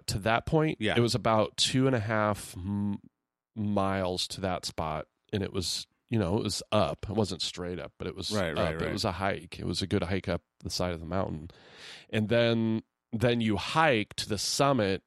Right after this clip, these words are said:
Speaker 1: another, um, fifty-two hundred feet, maybe. It's
Speaker 2: Wow.
Speaker 1: twelve thousand and some change. We made it to ten, uh, bec-, and the weather changed quickly. It, it
Speaker 2: Yeah.
Speaker 1: can change on a dime, and you gotta get off the mountain.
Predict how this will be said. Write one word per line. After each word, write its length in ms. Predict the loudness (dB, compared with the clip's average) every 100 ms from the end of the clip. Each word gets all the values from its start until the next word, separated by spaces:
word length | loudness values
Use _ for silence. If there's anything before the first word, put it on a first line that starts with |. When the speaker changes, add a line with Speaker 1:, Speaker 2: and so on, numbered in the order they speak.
| -6
Speaker 1:
another, 760 | -2 0 2 2 2 2 -2 -6 _ _ _ _ _ _ -2
um, 720 | 0 0 0 -2 -2 -6 -12 _ _ _ _ _ _ _ _ -6
fifty-two 440 | -6 -4 -6 -2
hundred 180 | -2 -2
feet, 260 | -4 -6 -4
maybe. 380 | -4 -4 -4 -8 _
It's 180 | -6 -4
Speaker 2:
Wow. 60 | 2
Speaker 1:
twelve 240 | 4 4
thousand 380 | 4 2 2 0
and 120 | -4 -6
some 140 | -8
change. 380 | -6 -8 -10 -16 -18 -16 -16 -12
We 200 | 2 4
made 240 | 4 4 4
it 120 | 2
to 120 | -2
ten, 600 | -2 -2 2 2 2 -2 -6 _ _ _ _ _ _ 0
uh, 340 | 2 4 4
bec-, 220 | 0 -4 -2
and 120 | 0
the 60 | 2
weather 240 | 2 2
changed 500 | -2 -4 -6 -6 -8 -10 _ _ _ _ _ _ -4
quickly. 460 | -4 -2 -6 -6 -16 _ _ _ -2
It, 180 | -2 0
it 100 | 2
Speaker 2:
Yeah. 80 |
Speaker 1:
can 100 | 4
change 340 | 4 4 4 4
on 140 | 2
a 40 | 2
dime, 480 | 0 0 -2 -6 -8 -4
and 140 | -2
you 100 | -2
gotta 240 | -2 -2 -2
get 120 | -4
off 180 | -6 -6
the 60 |
mountain. 380 | -6 -6 -8 -10